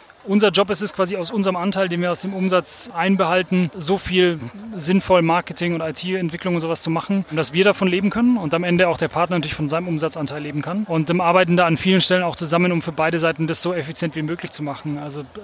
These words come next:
Beispiel, wir nutzen andere Flotten von den Partnern mit als Werbemedien für uns. Das heißt, die fahren Werbung durch Städte für uns. Andersrum ist es so, dass wir sehr stark auch operativ teilweise mit den Partnern in die Planung gehen und gucken, wie kann ich denn deine Fahrerplanung optimieren? Wie kann ich vielleicht auch irgendwie Wartungszyklen mit dir gemeinsam optimieren? Wie kann ich deinen Buseinkauf mit dir optimieren? Also wir haben zum Beispiel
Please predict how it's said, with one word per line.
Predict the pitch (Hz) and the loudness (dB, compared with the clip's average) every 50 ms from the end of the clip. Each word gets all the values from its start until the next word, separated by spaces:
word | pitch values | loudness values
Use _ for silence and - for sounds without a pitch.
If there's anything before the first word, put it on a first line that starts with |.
| 190 160 139 | -14 -14 -6
Beispiel, | 147 160 165 - - 185 175 170 - | -2 0 0 0 2 2 0 0 2
wir | - 165 | 0 2
nutzen | 160 175 180 - - 196 185 180 185 208 | 2 4 2 4 4 4 4 4 4 2
andere | 190 180 185 196 196 175 175 | 2 2 2 4 4 2 0
Flotten | - - 180 180 - 180 | 0 0 0 0 0 -2
von | - 170 | -2 -2
den | 175 170 151 | -2 -2 -2
Partnern | - 151 175 170 - 175 165 | -2 -4 -4 -2 0 0 0
mit | 170 175 - - - | 0 0 -2 -4 -6
als | 175 160 143 131 | -4 -8 -8 -4
Werbemedien | 143 165 165 160 165 160 160 151 156 151 | -4 -4 -2 -2 -2 -2 -2 -2 -4 -6
für | - - 170 | -6 -8 -8
uns. | 170 160 156 139 - - | -4 -2 0 0 0 0
Das | 156 - | -2 -4
heißt, | 147 151 - | -4 -4 -6
die | 165 | -6
fahren | - - 170 170 170 165 | -4 -2 0 0 0 2
Werbung | 151 160 165 165 170 170 160 | 2 0 0 2 2 0 0
durch | 156 160 143 | 0 0 0
Städte | - - 170 - - 151 | 0 0 0 -2 -6 -10
für | - - | -10 -12
uns. | 156 151 151 151 - - - - | -10 -10 -2 0 0 0 2 2
Andersrum | 175 180 185 170 185 196 196 | 4 6 6 6 6 4 4
ist | 185 180 | 4 4
es | 185 - | 4 2
so, | - 190 | 2 2
dass | 185 180 151 | 0 0 2
wir | 165 180 | 0 0
sehr | 160 170 180 | 0 2 0
stark | 175 - 185 170 165 175 | 2 2 2 0 0 -2
auch | 170 156 - 220 | -6 -6 -6 -8
operativ | 185 - - 185 175 170 - 175 170 | -6 -2 2 2 2 2 0 -2 -2
teilweise | - - 175 170 170 160 165 | 0 0 2 4 4 4 4
mit | 175 170 165 | 2 2 2
den | 175 160 | -2 0
Partnern | - 170 175 - 185 180 | 0 0 0 0 0 0
in | 175 165 | 0 -2
die | 165 | -2
Planung | 160 - 170 165 165 170 175 165 | -2 -2 0 0 2 2 2 2
gehen | 151 170 170 | 2 2 0
und | 165 151 | 0 0
gucken, | - 185 175 - 175 151 | -2 -4 -2 -2 -2 -2
wie | 156 170 | -2 -4
kann | - - 165 165 | -2 0 0 0
ich | 156 | 0
denn | - 175 165 | 0 0 0
deine | 156 165 165 160 | 2 2 0 0
Fahrerplanung | 143 - 165 165 160 175 - - 165 156 156 160 165 160 | -2 0 -2 0 0 -2 -4 -2 -4 -2 -2 -2 -2 -4
optimieren? | 143 - - - 160 151 151 147 143 139 | -6 -6 -2 0 0 0 0 0 -2 -4
Wie | 147 | -4
kann | 147 - 165 | -2 0 -2
ich | 160 147 | -2 0
vielleicht | - 170 165 151 - - - | 0 0 0 0 -2 -8 -4
auch | 170 156 151 - | -2 -2 -2 -2
irgendwie | 202 185 160 160 160 143 | -2 -2 0 2 2 4
Wartungszyklen | 160 170 170 - 185 156 - - 180 180 - 175 170 | 4 2 4 4 4 4 4 2 0 0 2 2 2
mit | 165 160 143 | 2 2 0
dir | 165 151 | 0 0
gemeinsam | 151 156 156 151 139 160 | 2 2 2 2 0 -2
optimieren? | 170 160 - - 156 156 151 147 | -4 -4 -4 -2 0 0 0 0
Wie | 151 | -2
kann | 139 - 170 | -2 -2 -2
ich | 160 | 0
deinen | - 170 165 151 | 0 0 -2 0
Buseinkauf | - 190 202 - 202 185 160 139 - 160 151 - | 0 0 0 0 0 0 -4 -2 -2 -4 -2 -2
mit | 175 160 - | -4 -4 -4
dir | 151 156 151 | -4 -8 -8
optimieren? | - - - 147 143 143 147 143 | -10 -8 -6 -4 -4 -4 -4 -6
Also | 143 135 135 139 | -6 -8 -6 -4
wir | 151 | -2
haben | 156 151 | 0 0
zum | - 165 | 0 2
Beispiel | 160 165 160 - - 165 160 151 | 2 2 0 2 0 -2 -2 -2